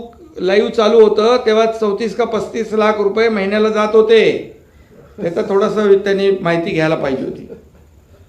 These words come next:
आता तर प्रत्यक्ष फील्डवर काम कम-, करतोय आम्ही, आणि ते साक्षीदार तुम्ही आहात सगळे. आम्ही काही चुकीचं बोलत नाही,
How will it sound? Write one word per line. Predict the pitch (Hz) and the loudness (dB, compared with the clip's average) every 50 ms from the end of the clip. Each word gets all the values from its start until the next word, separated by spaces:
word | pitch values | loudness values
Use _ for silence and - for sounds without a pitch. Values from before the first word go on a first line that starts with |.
| _ _ _ _ - | _ _ _ _ -8
आता | - 131 131 196 190 190 | -6 -4 -2 -2 -2 -2
तर | 196 | -2
प्रत्यक्ष | 190 165 170 165 - - - - | -2 -2 -4 -2 -2 -4 -4 -4
फील्डवर | 185 185 - 147 175 202 214 226 226 | -4 -6 -4 -2 0 2 2 2 2
काम | 226 220 214 208 214 202 | 2 0 0 -2 -2 -4
कम-, | 190 185 185 | -4 -6 -6
करतोय | 180 - 185 165 147 180 170 | -4 -4 -4 -2 0 0 0
आम्ही, | 156 147 147 151 - - - - - _ _ _ _ _ _ _ _ _ - | 0 -2 -4 -8 -12 -14 -20 -20 -20 _ _ _ _ _ _ _ _ _ -10
आणि | 185 190 220 | -4 2 4
ते | 233 233 | 4 6
साक्षीदार | 214 - 202 202 - 226 247 247 269 262 269 | 6 4 2 0 0 0 2 2 2 4 2
तुम्ही | 269 262 311 294 | 0 0 0 0
आहात | 240 208 - | 0 -2 -2
सगळे. | - 151 139 139 139 - - - - - _ _ _ - _ _ _ _ _ _ _ _ - | -6 -8 -8 -10 -10 -12 -14 -20 -20 -20 _ _ _ -20 _ _ _ _ _ _ _ _ -8
आम्ही | - 170 190 196 | -6 -4 -4 -4
काही | 185 180 175 190 196 185 - - | -2 0 0 0 0 0 -4 -8
चुकीचं | - 190 - 190 180 190 190 | -12 -12 -10 -8 -6 -4 -4
बोलत | 160 156 156 - - - | -4 -4 -4 -6 -8 -10
नाही, | - - | -14 -18